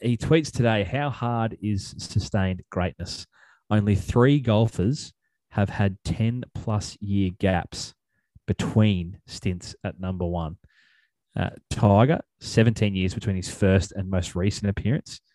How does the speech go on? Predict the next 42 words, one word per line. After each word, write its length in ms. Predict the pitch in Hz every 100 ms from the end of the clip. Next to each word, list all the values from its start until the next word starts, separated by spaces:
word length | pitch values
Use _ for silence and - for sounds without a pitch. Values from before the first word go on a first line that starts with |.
| _ _ _ -
at 60 | -
world 180 | 95 92
number 160 | 92
one. 220 | 92 139 - 349 -
Greg 240 | 104 101
Norman, 380 | 101 107 120 131 _
funnily 220 | 110 101
enough, 260 | 104 139 -
at 80 |
eleven 240 | 98 98 95
and 80 | 95
a 20 |
half 160 | 101
years. 280 | 85 110 120 _ _ _ _ -
And 100 | 95
now 200 | 95 90
Rory 480 | 90 95 87 82 _ _ _ -
at 160 | -
ten 160 | - 101
and 100 | 92
a 40 |
half 280 | 85 90 90
years. 300 | 85 85 95
The, 80 | 92
now, 260 | 92 107 98
the 120 | 107
next 220 | 127 -
closest, 480 | - 101 - 98 - _ _ _ _ -
uh, 320 | 95 92 90
Nick 160 | 104 95
Faldo 480 | - 101 98 92 90
and 420 | 90 90 90 90 - -
Dustin 340 | - 90 - 90
Johnson, 340 | 90 - 87
both 220 | 90 90
at 80 | -
three 200 | - 95
and 80 | 85
a 40 |
half 280 | 82 82 90 -
years. 320 | - - - _ _ _ _ _ _ _
So 420 | - 101 101 98